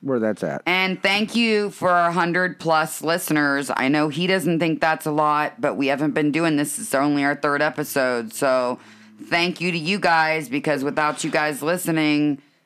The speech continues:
Speaker 2: it wouldn't be possible. So a big fat thank you to you guys. We don't have sound effects, so here.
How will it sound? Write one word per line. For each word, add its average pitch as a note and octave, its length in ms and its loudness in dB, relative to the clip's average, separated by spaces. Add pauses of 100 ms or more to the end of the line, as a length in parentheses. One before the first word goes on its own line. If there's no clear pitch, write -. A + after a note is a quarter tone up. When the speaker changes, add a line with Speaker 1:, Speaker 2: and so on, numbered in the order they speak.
(160)
Speaker 2:
it C3 80 -2
wouldn't C#3 280 0
be C#3+ 120 -2
possible. C#3 680 0
So C3 220 0
a B2+ 40 -2
big C#3 260 -2
fat D3+ 420 -2
thank D3+ 320 0
you D#3+ 260 0
to D3+ 160 -6
you C#3+ 140 -2
guys. D#3+ 280 0
We D#3 100 -4
don't D#3 140 0
have D#3 160 0
sound C#3 340 -2
effects, D3+ 340 -4
so C#3 160 -4
here. C#3 280 -4